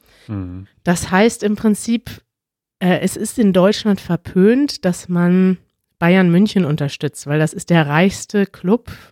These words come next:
Speaker 2: die immer gewinnen, weil sie das, die mas-, das meiste Geld haben, die teuersten Spieler kaufen. Und diese Fanmeile, von der er spricht, das ist ja,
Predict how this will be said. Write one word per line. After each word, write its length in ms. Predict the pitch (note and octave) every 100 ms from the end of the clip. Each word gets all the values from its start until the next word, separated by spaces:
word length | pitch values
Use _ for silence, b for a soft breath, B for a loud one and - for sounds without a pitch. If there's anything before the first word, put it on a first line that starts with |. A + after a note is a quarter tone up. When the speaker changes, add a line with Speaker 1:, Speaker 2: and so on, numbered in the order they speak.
| _ -
Speaker 2:
die 120 | F3+
immer 240 | F#3+ G#3
gewinnen, 480 | F#3 D#3+ E3+ A3 A#3
weil 140 | F#3 F3
sie 100 | D#3+
das, 140 | E3+
die 240 | F3 D#3+ E3+
mas-, 320 | E3 - - -
das 260 | - D3 -
meiste 380 | E3+ F#3+ G3
Geld 340 | F3 E3 F#3+ -
haben, 360 | F3+ F3+ F#3+ F#3 B B B -
die 80 |
teuersten 440 | F3 F3+ F3+ - F3
Spieler 380 | - G#3 G3+ D#3+
kaufen. 540 | D#3 D3+ D#3 G3+ G#3+ b b b b b b
Und 320 | - G3+ G3+ F#3+
diese 180 | F3
Fanmeile, 840 | F3 - F3+ A#3 C#4 F#3 D3+ D3+ D3+
von 180 | - D3+
der 140 | D3+
er 60 | D3+
spricht, 440 | - - G#3 - F3
das 120 | -
ist 200 | F#3 -
ja, 260 | F3 E3+